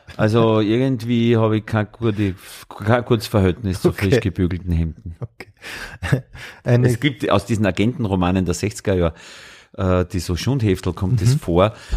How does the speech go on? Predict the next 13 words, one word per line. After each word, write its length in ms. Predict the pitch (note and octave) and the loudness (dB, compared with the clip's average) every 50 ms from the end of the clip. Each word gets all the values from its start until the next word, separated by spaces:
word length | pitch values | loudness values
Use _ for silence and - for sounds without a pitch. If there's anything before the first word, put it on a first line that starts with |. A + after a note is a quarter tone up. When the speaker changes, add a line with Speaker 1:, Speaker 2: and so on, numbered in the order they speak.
| - - - | -4 -4 -2
Speaker 1:
dass 480 | - F#2+ F#2 F2+ F2+ F2+ F2+ F2 - - | 0 2 4 4 4 4 2 0 -2 -4
der 140 | - F2+ E2+ | -4 -4 -2
Jerry 280 | - F#2 F2 F2 G2 F2+ | 0 0 2 2 0 -2
Cotton 560 | - - F2+ F2+ F2+ - - A2 G#2 G#2 G2 - - - _ - | -2 0 0 0 0 0 -2 0 0 0 0 -4 -8 -20 _ -8
quasi 640 | - F#2+ F2+ F2 F2 - - F#2 F#2 F#2 F2+ F2 E2+ | -2 0 0 0 0 0 2 2 4 4 4 2 0
so 240 | - - G2+ G2 | -2 -2 -2 0
miert 420 | G2 G2+ G2+ G2 G2 G#2+ A#2+ A#2 G#2+ | 0 0 2 2 2 2 0 0 -2
ist 200 | F#2+ E2+ - G#2 | -2 -2 -2 -4
und 120 | F#2 F2+ | -6 -6
so 100 | - G#2+ F#2+ | -6 -8 -12
fertig, 760 | - - - F2+ E2+ F2 - _ - - B2 - - - - - - - - - - - - - - | -12 -8 -6 -4 -4 -6 -8 _ -6 -4 -4 -4 -6 -14 -18 -18 -20 -20 -20 -20 -20 -20 -20 -8 -2
äh, 60 | - | 2
also 1300 | G2+ G#2 G2+ G2+ G2+ G2+ G2+ G2+ - - - - - F#2 G2+ - - A2 G#2 G2+ G2+ G2+ G2 F#2+ F#2 - | 4 4 6 6 6 6 6 4 2 0 -4 -2 0 0 0 2 4 4 6 6 6 6 6 4 2 0